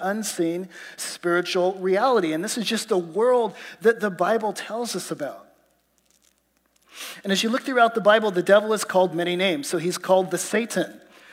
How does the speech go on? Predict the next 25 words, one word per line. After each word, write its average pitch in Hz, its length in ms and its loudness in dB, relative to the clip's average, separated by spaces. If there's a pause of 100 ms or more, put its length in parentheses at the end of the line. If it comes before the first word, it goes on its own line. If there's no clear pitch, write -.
(200)
the 185 220 2
evil 214 340 2
one, 151 320 -2 (440)
the 175 140 0
tempter, 185 640 -2 (420)
the 170 100 -2
fa-, 226 580 2
the 185 120 2
father 220 360 4
of 208 160 0
lies, 185 440 6
the 185 80 0
god 214 320 2
of 202 100 2
this 196 240 -2
world, 180 380 0
the 165 80 2
accuser 214 500 -2
of 185 80 -2
the 185 80 -4
brethren, 165 560 0 (540)
the 170 80 -6
serpent 220 420 0
of 190 100 -2
old. 175 400 2